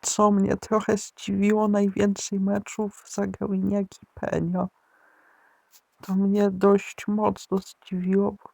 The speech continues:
myślałem, że najwięcej zagrał Wojciech Szczęsny.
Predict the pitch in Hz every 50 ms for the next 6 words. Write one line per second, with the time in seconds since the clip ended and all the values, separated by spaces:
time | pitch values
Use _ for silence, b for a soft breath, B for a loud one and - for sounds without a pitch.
0 | - - 190 - - - 208 202 196 196 196 196 - - 196 196 196 190 - -
1 | 196 190 185 - - - - 196 190 - - 196 185 - 196 190 185 185 - 196
2 | 190 185 - - - 196 190 - - - - - - - - - - - - -
3 | 175 180